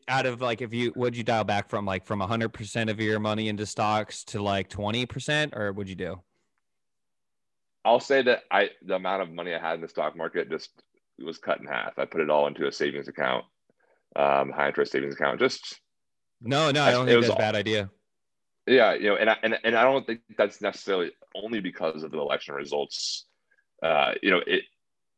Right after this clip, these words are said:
Speaker 2: I think right now our economy is propped up a lot. You know, I don't understand how we've been shut down or partially shut down for so long, but yet our S and P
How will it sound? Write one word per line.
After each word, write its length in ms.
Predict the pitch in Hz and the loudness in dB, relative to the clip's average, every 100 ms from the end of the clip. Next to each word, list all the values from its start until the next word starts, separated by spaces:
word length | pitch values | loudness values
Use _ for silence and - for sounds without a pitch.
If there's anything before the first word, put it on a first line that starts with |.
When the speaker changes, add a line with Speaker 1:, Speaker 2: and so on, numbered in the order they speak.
| _ _ - | _ _ 2
Speaker 2:
I 120 | 110 | 2
think 220 | 113 110 92 | 4 0 4
right 240 | 107 98 | 4 4
now 320 | 90 87 95 | 0 2 2
our 240 | - 85 85 | 2 0 0
economy 380 | - 85 85 80 | 0 -4 -4 -6
is 100 | 78 | -8
propped 380 | - 76 - | -2 -2 0
up 180 | 80 82 | -2 0
a 40 | 78 | 0
lot. 340 | 71 82 80 | 0 0 0
You 60 | 82 | -2
know, 120 | 69 - | -4 -2
I 80 | 95 | 0
don't 100 | 92 | 0
understand 360 | 90 85 92 85 | -2 -4 -4 -2
how 220 | 87 85 | 0 2
we've 180 | 85 85 | 0 -4
been 140 | 78 | -10
shut 260 | 76 85 80 | -6 -4 -2
down 360 | 80 80 80 78 _ _ | 0 0 0 -6 _ _
or 140 | 80 82 | 0 2
partially 380 | 95 95 87 | 4 2 2
shut 200 | 80 71 | -2 -2
down 180 | 71 73 | -2 -4
for 120 | 73 73 | -6 -4
so 180 | 82 | 2
long, 400 | 80 78 71 71 - _ _ _ | 4 4 2 -2 -12 _ _ _
but 160 | 87 82 | 0 2
yet 220 | 90 80 | 4 4
our 140 | 76 - | 4 2
S 160 | 76 | -2
and 140 | 80 76 | -4 -6
P 380 | 87 73 67 | -6 -4 -4